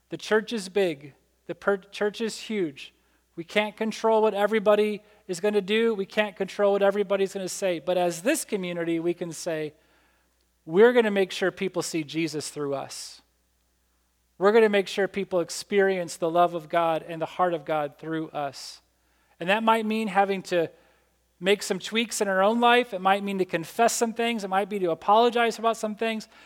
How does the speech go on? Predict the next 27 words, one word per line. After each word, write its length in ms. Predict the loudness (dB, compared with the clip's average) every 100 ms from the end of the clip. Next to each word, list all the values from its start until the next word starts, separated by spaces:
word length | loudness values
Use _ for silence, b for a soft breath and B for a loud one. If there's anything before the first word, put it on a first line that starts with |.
| B
It 40 | 0
might 220 | 2 2
mean 120 | -2
to 80 | 0
reorient 560 | 0 0 2 4 2 0
some 180 | -6
things, 300 | -4 -4 -4
but 140 | -8 -4
we 160 | -4
need 400 | -2 -2 -2 -2 -6
to 120 | -4
get 280 | 0 0 0
our 160 | 0
lives 560 | 4 6 6 4 -2 -8
in 160 | -8 -6
sync 480 | -6 -4 -4 -4 -10
with 160 | -8
the 80 | -8
holiness 600 | 0 2 2 0 -4 -4
of 120 | -6
God 480 | 2 4 4 2 -2 -12 b b b b -8
and 180 | -6
reflect 600 | -4 -6 -4 2 2 0 -8
the 100 | -4
holiness 500 | -2 -4 -6 -8 -10
of 120 | -8
God 360 | -6 -6 -8